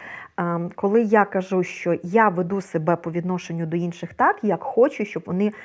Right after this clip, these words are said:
вели себе не до ме-, не по відношенню до мене, а так, як хочу, щоб Всесвіт вів себе по відношенню до моїх дітей.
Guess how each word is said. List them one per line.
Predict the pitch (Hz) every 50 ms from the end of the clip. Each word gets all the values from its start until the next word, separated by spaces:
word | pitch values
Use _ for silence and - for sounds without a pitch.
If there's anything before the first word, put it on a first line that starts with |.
| - - -
вели | - 175 196 208 214
себе | 208 - 185 170 170
не | 165 165 170 190 220 247
до | 220 277 233
ме-, | 214 196 - -
не | 185 202
по | 202 202 185
відношенню | 165 156 156 165 160 - - 156 151
до | 156 160
мене, | - - - - - - - - - - -
а | - 180 175
так, | - - 202 240 247 -
як | 202 185 -
хочу, | - 202 196 - 180
щоб | 165 - - 160 -
Всесвіт | - - - - 220 247 320 330 - - 196 170 - - -
вів | 170 175 220 277 277
себе | - 254 190 180 170
по | 175 180 175
відношенню | 175 170 170 165 185 - - 214 214
до | 196 175 165
моїх | 160 160 156 156 160 160
дітей. | 156 - 151 - - - -